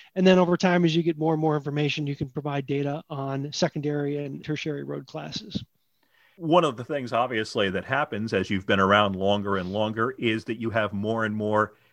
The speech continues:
Speaker 2: historical data that you can rely on.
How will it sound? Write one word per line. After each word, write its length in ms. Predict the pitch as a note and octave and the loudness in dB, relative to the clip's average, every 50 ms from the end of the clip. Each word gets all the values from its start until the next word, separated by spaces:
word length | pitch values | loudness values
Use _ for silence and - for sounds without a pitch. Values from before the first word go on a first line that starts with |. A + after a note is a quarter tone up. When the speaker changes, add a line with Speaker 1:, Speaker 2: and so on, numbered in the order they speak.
| _ _ _ _ - | _ _ _ _ -2
Speaker 2:
historical 560 | D#3+ D#3 - - E3 F3 A#3 B3+ - - B2 | -2 -2 0 4 4 6 6 4 2 2 0
data 340 | F#2+ A2 G2+ F#2+ D#2+ E2 - - - A3 A#2 | 4 4 4 4 2 -2 -8 -16 -18 -12 -6
that 180 | A2+ G2 F2 | -6 -6 -6
you 140 | G2+ G2 G2+ | -6 -8 -8
can 180 | - - G#2 G2+ | -6 -6 -6 -4
rely 420 | G2 G2 F#2+ F#2+ F#2+ F#2+ F#2+ F#2+ | -2 -2 0 0 0 0 0 0
on. 240 | F2+ F2+ F2+ F2+ | -2 -2 -4 -6